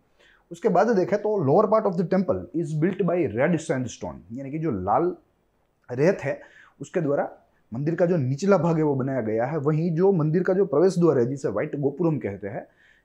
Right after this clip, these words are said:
ये बहुत ही हल्की फुल्की ईंटों से द्वारा बनाया गया है, जो ईंटें अपने आप में पानी के ऊपर तैर सकती है। ठीक है, तो ये कुछ इसकी, अ, जो है, अ,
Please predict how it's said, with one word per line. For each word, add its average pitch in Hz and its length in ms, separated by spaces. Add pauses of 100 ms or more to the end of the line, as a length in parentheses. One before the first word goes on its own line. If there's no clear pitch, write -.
ये 160 360
बहुत 143 240
ही 170 80
हल्की 131 300
फुल्की 139 460
ईंटों 147 220
से 131 140
द्वारा 110 180
बनाया 110 260
गया 107 240
है, 254 160 (460)
जो 165 240
ईंटें 196 360
अपने 175 240
आप 160 220
में 196 140
पानी 135 260
के 143 60
ऊपर 151 180
तैर 127 180
सकती - 360
है। - 160 (260)
ठीक 214 120
है, 139 100
तो 147 120
ये 135 160 (320)
कुछ - 280 (200)
इसकी, 196 240 (1080)
अ, 139 280
जो 139 300
है, 175 220
अ, - 80